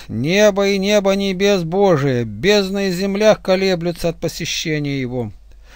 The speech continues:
Равно сотрясаются от страха горы и основания земли,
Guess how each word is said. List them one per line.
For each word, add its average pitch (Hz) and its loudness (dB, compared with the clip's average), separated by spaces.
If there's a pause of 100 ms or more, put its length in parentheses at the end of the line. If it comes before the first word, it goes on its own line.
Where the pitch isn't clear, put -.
(280)
Равно 185 2
сотрясаются 180 -2
от 170 0
страха 180 0
горы 190 2
и - 2
основания 180 0
земли, 190 -2